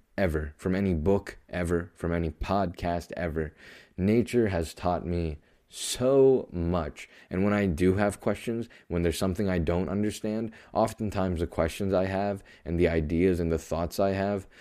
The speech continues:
and the, the nebulous things that come into my mind, like the clouded things in my mind, they're really, really hard to answer for a lot of people. They just don't know the answers. They don't think of them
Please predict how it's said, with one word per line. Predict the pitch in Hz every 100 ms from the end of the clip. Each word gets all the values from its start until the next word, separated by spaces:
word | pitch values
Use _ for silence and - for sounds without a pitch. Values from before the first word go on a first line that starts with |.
| - - _
and | - 85
the, | 80 78 73 71 69
the | 87
nebulous | 87 85 87 90 90 87 -
things | - 92 92
that | 90 87
come | 95
into | 90 87
my | 85
mind, | 80 82 92
like | 85 78
the | 80
clouded | - 80 82 80 85 80 78 - - _
things | 76 85 82 76
in | 78
my | 80 82
mind, | 78 76 90 104 98 - - -
they're | 117 120
really, | 90 82 98 110 107 101
really | 82 92 98 95
hard | 78 82 82 82 73
to | - - -
answer | 107 107 98 73 73
for | -
a | 82
lot | 82 85 87
of | 85
people. | - 87 - 60
They | 71 87
just | 90 90
don't | 90 87
know | 87 87
the | 85
answers. | 85 87 - 85 80
They | 73 82
don't | 80 80
think | - 87 85
of | 78
them | 80 82